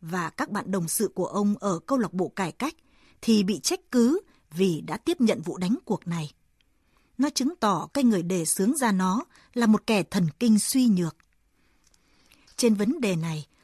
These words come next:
xuất hiện những bài báo hết sức sôi nổi mà biện luận chặt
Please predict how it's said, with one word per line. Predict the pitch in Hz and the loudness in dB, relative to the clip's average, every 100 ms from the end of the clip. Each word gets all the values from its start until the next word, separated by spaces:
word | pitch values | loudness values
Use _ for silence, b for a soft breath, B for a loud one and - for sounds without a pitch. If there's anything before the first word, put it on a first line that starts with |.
| B | B
xuất | - 370 | -2 0
hiện | 240 180 | 0 0
những | 269 | -2
bài | 254 175 | -2 -2
báo | 170 170 185 302 | -4 -4 -2 -2
hết | 160 226 - | -2 -4 -2
sức | - 359 | -4 -2
sôi | - 294 277 | -2 0 2
nổi | 233 185 160 _ b b b | 2 0 -4 _ b b b
mà | 220 220 | 0 2
biện | 202 180 | 2 0
luận | 202 170 | -2 -4
chặt | - 208 | -4 -8